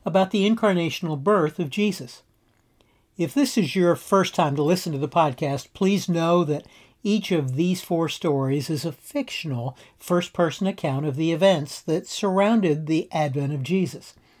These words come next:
Some of the characters and or details contained in each story may be fictional, but you will find the truth they convey to be very real.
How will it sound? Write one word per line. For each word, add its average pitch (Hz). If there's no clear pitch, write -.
Some 180
of 151
the 143
characters 180
and 175
or 156
details 151
contained 165
in 135
each 143
story 131
may 160
be 196
fictional, 180
but 156
you 196
will 170
find 208
the 147
truth 196
they 180
convey 156
to -
be 143
very 135
real. 120